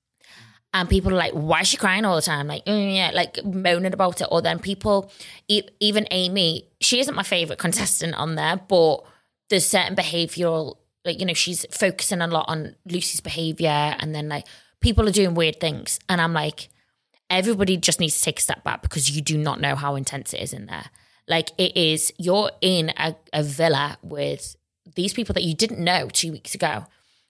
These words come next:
all day, every day. If you don't like any of them, then you're pretty much fucked, and you just have to make deal,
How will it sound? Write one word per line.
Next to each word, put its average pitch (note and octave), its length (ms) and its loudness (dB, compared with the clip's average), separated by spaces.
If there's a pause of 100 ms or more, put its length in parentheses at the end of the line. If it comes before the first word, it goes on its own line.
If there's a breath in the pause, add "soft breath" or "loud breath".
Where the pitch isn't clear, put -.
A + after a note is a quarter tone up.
(160)
all A#3+ 160 4
day, A3+ 160 4
every F3 180 2
day. E3 280 0 (180)
If B3+ 100 -2
you D4+ 60 6
don't C#4 160 2
like G#3+ 220 2
any D#3+ 180 2
of D#3 80 -2
them, D3+ 220 0 (160)
then E3 100 2
you're D#3+ 100 2
pretty - 260 -6
much - 220 -8
fucked, - 440 -12 (120)
and D#3+ 120 -8
you C#3 80 -2
just D#3 180 -2
have D3+ 160 -6
to C#3+ 320 -4
make D#3 260 -2
deal, C3+ 320 -2